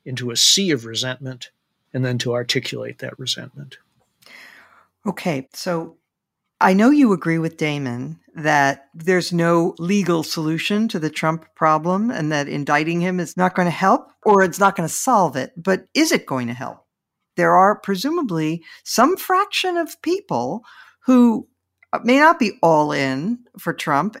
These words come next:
Speaker 2: and, uh, may like him, but may say, "Oh, you know, he's under indictment." I don't know.
Speaker 1: I don't know how to calculate the odds.
Speaker 2: Mm-hmm.
Speaker 1: But what I do know is this.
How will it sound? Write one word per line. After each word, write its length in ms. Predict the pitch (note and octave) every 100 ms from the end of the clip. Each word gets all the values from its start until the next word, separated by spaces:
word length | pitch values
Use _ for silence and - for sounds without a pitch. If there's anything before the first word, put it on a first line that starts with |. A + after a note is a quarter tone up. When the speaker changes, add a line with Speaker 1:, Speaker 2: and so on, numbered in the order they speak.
| -
Speaker 2:
and, 380 | E3+ E3 E3
uh, 200 | E3+ E3 E3+
may 180 | F3 E3+
like 320 | D3 F3 F#3
him, 500 | F#3+ F3 F3+ F#3 G3 - - -
but 160 | - F#3
may 220 | F#3+ F#3+
say, 180 | F3+ A3+
"Oh, 400 | E4+ F#4 F#4 F4
you 100 | D#4+
know, 140 | D4 C#4
he's 140 | B3
under 220 | B3 A#3+
indictment." 560 | F3+ E3+ F3 F#3+ F3 -
I 140 | C#3+
don't 140 | C3 A2+
know. 140 | - _ _ _ _ _ _ _
Speaker 1:
I 100 | D#3
don't 180 | A3+ G3+
know 120 | F#3
how 120 | E3
to 80 | D3+
calculate 600 | - C3 C3 - A2+ A2
the 140 | A2+ G#2+
odds. 560 | A2+ G#2+ A2 - - - _ _ _
Speaker 2:
Mm-hmm. 300 | C3 B2 B2+ C3 _ _ -
Speaker 1:
But 280 | A#2 D3+ D3+
what 140 | F3
I 80 | D3
do 180 | C3 A#3
know 240 | G#3 C3+
is 200 | A#2+ A#2+
this. 540 | C3+ C#3 - - -